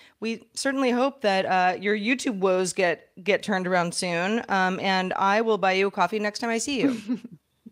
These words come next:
Speaker 2: Well, thank you guys so much for having me, and hopefully next time I'm on, I'll have a better update. <laughs>
Speaker 1: Indeed.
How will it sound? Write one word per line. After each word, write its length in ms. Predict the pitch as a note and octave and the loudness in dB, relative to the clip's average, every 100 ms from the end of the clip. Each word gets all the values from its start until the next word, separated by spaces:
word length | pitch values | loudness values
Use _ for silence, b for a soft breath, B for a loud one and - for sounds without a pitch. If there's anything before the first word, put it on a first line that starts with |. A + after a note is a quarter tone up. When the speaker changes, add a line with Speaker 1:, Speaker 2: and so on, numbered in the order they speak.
| _ - | _ 0
Speaker 2:
Well, 160 | B3+ | 2
thank 260 | B3+ C4+ C4+ | 4 2 2
you 80 | C#4+ | 4
guys 260 | A#3+ A#3 | 4 4
so 200 | - G#3+ | 2 2
much 260 | G3+ G#3 - | 2 -2 -4
for 100 | F#3+ | -6
having 360 | F3 F3 A3 | -2 -2 -2
me, 160 | C4 D4 | -2 -2
and 160 | G3 F#3 | -2 -2
hopefully 400 | G#3+ A3 C4 A#3+ | -4 -2 -2 0
next 200 | A3+ - | -2 -2
time 120 | A#3 | -2
I'm 120 | G#3+ | 0
on, 240 | G#3 C4 D#4+ B B B | 0 0 -2 B B B
I'll 80 | G3 | -4
have 80 | F#3 | -4
a 60 | |
better 280 | D#3+ F#3 A#3+ | -4 0 2
update. 400 | F#3 - - - - | 2 -2 -10 -12 -12
<laughs> 80 | - B B _ - | -12 B B _ -8
Speaker 1:
Indeed. 880 | - B3 D#4 D#4+ F3+ F3 A#3 G3 D3 | 0 4 4 4 0 -2 2 2 0